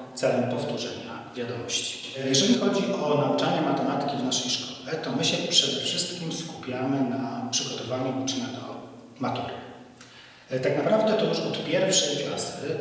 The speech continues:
uczeń zna wymagania, jakie są stosowane przy sprawdzaniu prac maturalnych,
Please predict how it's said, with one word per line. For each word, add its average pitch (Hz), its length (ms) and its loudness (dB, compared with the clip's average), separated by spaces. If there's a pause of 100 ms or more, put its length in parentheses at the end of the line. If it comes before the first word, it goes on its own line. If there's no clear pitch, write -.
(140)
uczeń 151 220 -2 (400)
zna 143 600 0 (100)
wymagania, 131 500 0 (100)
jakie - 120 -4
są 120 220 -4
stosowane 123 840 -2
przy - 160 2
sprawdzaniu 120 600 -2
prac 117 280 -2
maturalnych, - 680 -10